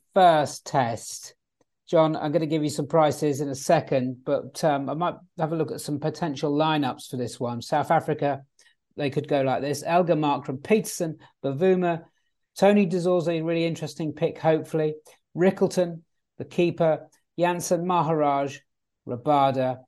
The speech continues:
Nortje and Gerald Coetzee. There's no Lungi Ngidi, which is a bit of a surprise. West Indies, Brathwaite, Chanda Paul, Reifer, Myers, Blackwood, Chase, Holder,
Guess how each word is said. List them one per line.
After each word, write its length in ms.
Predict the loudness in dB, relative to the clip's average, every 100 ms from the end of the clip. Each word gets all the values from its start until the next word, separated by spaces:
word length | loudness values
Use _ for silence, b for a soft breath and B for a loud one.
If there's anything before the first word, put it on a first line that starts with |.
| _
Nortje 500 | -12 -8 -2 0 -2
and 120 | -6
Gerald 400 | -4 -2 -2 -6 _
Coetzee. 540 | 0 0 -2 -6 -2
There's 140 | -2 -2
no 200 | -2 0
Lungi 300 | 0 -2 -4
Ngidi, 380 | -2 -4 -4 -6
which 180 | -8
is 80 | -10
a 40 | -8
bit 160 | -10
of 60 | -10
a 20 |
surprise. 420 | -16 -10 -10 -10 -14 b -6
West 220 | -4 0
Indies, 280 | 0 0 0
Brathwaite, 540 | 4 2 4 -2 -2 -8 _ _ _ _
Chanda 320 | 0 0 0 -4
Paul, 420 | -2 -2 -2 -12 _ _ _ _ _ _ _ _ _
Reifer, 560 | -2 2 2 2 0 0 -6 _ _ _ _ _ _ _ _ _ _ _ -4
Myers, 380 | 4 6 6 4
Blackwood, 420 | -2 -2 -4 -10
Chase, 420 | 4 6 6 2
Holder, 760 | -10 0 6 6 8 6 4